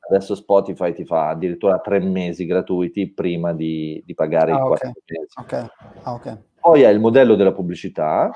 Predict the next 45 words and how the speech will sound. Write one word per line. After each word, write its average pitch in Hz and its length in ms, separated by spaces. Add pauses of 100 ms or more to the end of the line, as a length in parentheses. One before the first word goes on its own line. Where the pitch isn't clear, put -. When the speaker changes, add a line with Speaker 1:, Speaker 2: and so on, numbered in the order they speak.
Speaker 1:
che - 100
è - 40
quello 90 300
dominante, 87 880
che - 120
è - 40
quello 87 220
di 82 140
Google, 101 480
che 90 100
è 82 40
quello 85 200
di 82 120
Facebook, 92 560
per 87 120
cui 95 200
tu 110 220 (220)
hai 92 140
accesso 90 840
ad 85 140
un 92 120
servizio 87 840
senza 113 420
pagare, 85 720
ma 85 380
lo 95 160
paghi 87 320
sotto 85 280
forma 85 260
di 80 100
pubblicità. 226 640 (240)
E 415 120
poi 123 180
invece 127 280
c'è 98 320
quello, 90 520
eh, 80 480
secondo 113 340
me 127 100
più 95 120
interessante, 92 720
che 117 100
è 113 40
il 113 60
modello 95 520